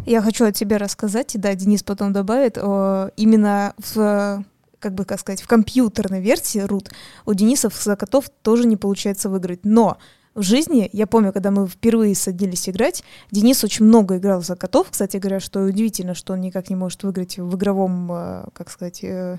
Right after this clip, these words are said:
именно компьютерном версии, потому что в живой версии, вот в обычной настольной,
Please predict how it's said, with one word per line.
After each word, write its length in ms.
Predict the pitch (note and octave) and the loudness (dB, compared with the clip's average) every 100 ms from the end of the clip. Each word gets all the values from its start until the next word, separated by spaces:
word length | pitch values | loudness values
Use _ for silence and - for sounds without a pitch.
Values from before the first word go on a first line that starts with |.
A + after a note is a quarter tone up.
| - | -2
именно 200 | G#3 G3 | 0 2
компьютерном 580 | G#3 G#3+ G3+ F#3+ F3+ F3+ | 2 4 4 2 -2 0
версии, 500 | A3+ F4+ - F#3 - - - - | 0 0 -2 -6 -6 -20 -12 -4
потому 240 | A3+ A3 | 2 2
что 160 | - G3 | 2 -2
в 20 | |
живой 400 | F3 G3+ D4 G#4 | 0 2 2 2
версии, 520 | A3 G3+ G3 - F#3 | 0 -2 -2 -6 -8
вот 200 | F3+ F3+ | -10 -10
в 60 | G3+ | -4
обычной 440 | G3 G3+ - F3+ | -2 -2 -4 -8
настольной, 540 | F3+ F#3 - F#3+ F3 | -6 -6 -4 -6 -6